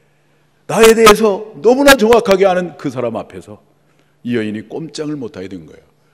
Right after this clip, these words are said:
"선지자로 소이다." 이렇게 고백을 한 거예요. 근데 피하고 싶었어요. 도망가고 싶었어요. 그래서 도망가기 좋은 곳이 어디냐면 종교입니다. 종교라고 하는 허울을 딱 뒤집었으면은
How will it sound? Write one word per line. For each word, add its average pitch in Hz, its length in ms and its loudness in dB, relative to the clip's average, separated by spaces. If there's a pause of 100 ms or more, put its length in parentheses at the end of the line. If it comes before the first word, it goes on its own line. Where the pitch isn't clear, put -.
(200)
"선지자로 135 560 -10
소이다." 110 560 -10
이렇게 95 200 -14
고백을 82 360 -14
한 - 80 -20
거예요. - 140 -20 (600)
근데 113 180 -12 (180)
피하고 160 340 -12
싶었어요. - 440 -20 (240)
도망가고 160 460 -6
싶었어요. - 420 -18 (680)
그래서 127 160 -14
도망가기 107 460 -8
좋은 101 300 -8
곳이 90 200 -12
어디냐면 92 460 -12
종교입니다. 87 760 -12 (680)
종교라고 87 520 -10
하는 95 140 -10
허울을 98 380 -8
딱 - 260 -14
뒤집었으면은 98 840 -10